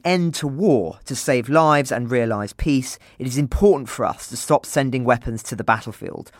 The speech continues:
or else the tensions will only spiral up." Now, that's all well and good, of course, but if the West were to suddenly stop sending Ukraine weapons, which is the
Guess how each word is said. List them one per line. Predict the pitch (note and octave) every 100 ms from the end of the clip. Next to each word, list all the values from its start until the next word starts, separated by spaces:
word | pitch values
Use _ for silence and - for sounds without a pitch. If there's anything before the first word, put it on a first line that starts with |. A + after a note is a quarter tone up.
| -
or | A#2+ C3
else | D3 C#3+
the | -
tensions | A#2+ - G#3 D3 - F#2+ G2 - _ _
will | A#2+ A#2 -
only | C3+ B2+ A#2 A#2 A2
spiral | - - A2+ A2 G2+ -
up." | A#2+ F2+ - _ - - _
Now, | C3
that's | E3+ - G#3+
all | F3
well | D#3 C#3
and | B2
good, | B3+ G3 -
of | F2 -
course, | - - -
but | -
if | E3+ -
the | D3+
West | D3 G3 D#2+ - - -
were | B2 C3 B2
to | -
suddenly | B2 D3 B2+ A#2+
stop | A#2 - A2
sending | - B2+ A2+ A2
Ukraine | G#2+ - A2+ G2+ F#2
weapons, | G#2+ B2 - G3+ A#3 -
which | A#2+ - -
is | A2+ G#2 -
the | A2+ A2+ A2